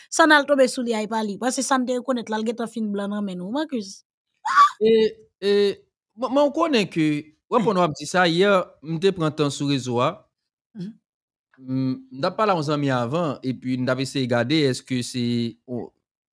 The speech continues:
Speaker 2: lapolis ki pwoblèm nan, oubyen se lidèship nan lapolis a k pwoblèm nan.
Speaker 1: Vwala,
Speaker 2: mwen, mwen, otoma-, suit a sa, m al gade sou rezo a,
Speaker 1: m
Speaker 2: tonbe sou yon videyo ki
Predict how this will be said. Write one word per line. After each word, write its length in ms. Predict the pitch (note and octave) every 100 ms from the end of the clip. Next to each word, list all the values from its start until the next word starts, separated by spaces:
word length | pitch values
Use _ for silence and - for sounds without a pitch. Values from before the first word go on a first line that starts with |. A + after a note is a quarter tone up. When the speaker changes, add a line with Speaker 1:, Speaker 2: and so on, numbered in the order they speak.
| _ A#2+
Speaker 2:
lapolis 640 | D3 E3+ E3+ F3 E3+ F3+
ki 100 | D3 D3+
pwoblèm 280 | C3+ B2+
nan, 120 | D#3 F#3
oubyen 200 | D3+ C#3
se 120 | C3+
lidèship 540 | C#3 C#3 C3 C#3+ C3
nan 100 | C3+
lapolis 360 | B2+ C3 A#2+ A#2+
a 60 | A2+
k 60 |
pwoblèm 280 | A#2 G#2+ A2
nan. 160 | D#3 A3 _ D#3
Speaker 1:
Vwala, 400 | A#3+ A3 D#3 - _ _ _ _ _ _ -
Speaker 2:
mwen, 1040 | C#3 C#3 C#3 C3+ C#3 - D3 E3+ F3 F3+
mwen, 360 | E3+ F3+ F3+ - F3
otoma-, 340 | F3+ F3+ F3+ C3
suit 260 | - F#3
a 100 | F#3 F3
sa, 260 | G#3 A3 A3
m 80 | D#3
al 120 | D#3
gade 200 | D#3 D3+ C3+
sou 160 | C#3
rezo 280 | C3+ A#2+ B2 D3
a, 140 | D3+ - _ _ _ _ F#3+
Speaker 1:
m 180 | D#3 C4
Speaker 2:
tonbe 220 | C#4+ G#3
sou 140 | F3+ D#3+
yon 100 | D3
videyo 460 | D3 C#3+ D3 D#3 A#2+
ki 140 | C3+